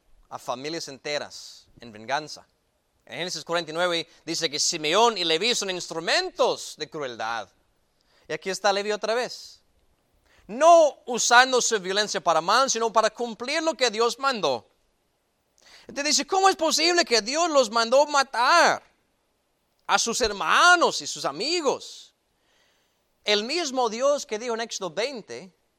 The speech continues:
de paso, el versículo más chiquito en la Biblia, "No matarás". ¿Cómo aquí manda a matar? La respuesta es esta, hermanos. El mandamiento de no matar no anula la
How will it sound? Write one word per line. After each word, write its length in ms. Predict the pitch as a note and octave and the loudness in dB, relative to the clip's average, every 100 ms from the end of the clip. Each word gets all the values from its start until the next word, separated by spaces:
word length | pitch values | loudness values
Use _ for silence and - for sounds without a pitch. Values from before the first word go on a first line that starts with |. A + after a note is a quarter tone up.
| _ - | _ -16
de 100 | C#3 | -6
paso, 540 | F3 A#3 A3+ G3+ F3+ | -2 -2 -4 -8 -8
el 40 | |
versículo 300 | D#3+ D3 F3 | -10 -8 -8
más 240 | D#3+ G3+ G#3+ | -6 -6 -8
chiquito 280 | - F#3+ D#3+ | -12 -12 -12
en 20 | |
la 60 | |
Biblia, 280 | C3+ F#3 C#3 | -12 -12 -12
"No 180 | C3 D3 | -12 -14
matarás". 640 | F3 F3+ G#3+ F3 - - _ _ _ _ _ _ _ _ | -14 -14 -16 -18 -20 -20 _ _ _ _ _ _ _ _
¿Cómo 280 | C4+ F4 D#4 | -2 2 6
aquí 380 | D4 C4+ C#4+ B3 | 6 4 -6 -2
manda 460 | A3 A#3 A#3 G3+ | 4 4 4 0
a 40 | F3 | 0
matar? 460 | E3 D#3 F#3+ A#2+ - _ _ _ _ _ _ | -2 -4 -6 -6 -14 _ _ _ _ _ _
La 160 | - A3 | 4 4
respuesta 420 | A#3 - D4+ B3 | 4 0 -2 -2
es 80 | A3+ | -4
esta, 180 | A#3+ F#3 | -6 -6
hermanos. 640 | D#3 C3 G2 - - - _ _ _ | -6 -8 -10 -18 -20 -20 _ _ _
El 220 | G#3+ A#3 | 2 2
mandamiento 1000 | A3+ B3 B3+ B3 B3+ D#4+ F4+ D#4 D4 C#4+ F#3 | 4 4 4 0 0 -2 -2 2 2 2 -2
de 500 | E3 G3 G3 F#3 - _ _ | -2 0 2 0 -6 _ _
no 200 | D3+ F#3+ | -6 -4
matar 580 | B3 G3 G3 D#3 A2 D#3 - _ _ _ _ | 0 0 0 -2 -4 -8 -12 _ _ _ _
no 380 | D#3+ G3+ C#4 C#4 | -8 0 2 2
anula 720 | G#3+ G3 B3+ D4+ E3 C#3+ G3+ - _ _ | 0 -2 -4 -4 -2 -4 -6 -14 _ _
la 180 | D3 E3+ | -2 -2